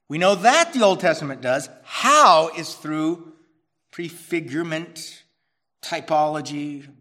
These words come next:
whatever, how-, however you want to say it. Not predictive prophecy there. So the next question is, well, if the Old Testament did it once, could it do it twice?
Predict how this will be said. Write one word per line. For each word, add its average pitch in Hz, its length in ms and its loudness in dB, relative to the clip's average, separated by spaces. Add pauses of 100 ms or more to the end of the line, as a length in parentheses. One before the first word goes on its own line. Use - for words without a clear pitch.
(100)
whatever, 127 680 -12
how-, 123 360 -10
however 143 240 -8
you 135 100 -8
want 127 140 -10
to 120 60 -12
say 120 200 -10
it. - 220 -20 (180)
Not 202 380 0
predictive 208 480 -6
prophecy 156 480 0
there. 117 320 -12 (480)
So 196 160 -2
the 185 100 -4
next 247 220 0
question 185 320 0
is, 160 160 -4
well, 170 220 -2
if - 120 -6
the 175 60 -8
Old 175 180 -6
Testament 160 340 -6
did 147 120 -8
it 139 80 -16
once, 160 280 -6
could - 180 -12
it 120 100 -12
do 127 120 -12
it - 140 -20
twice? 120 560 -12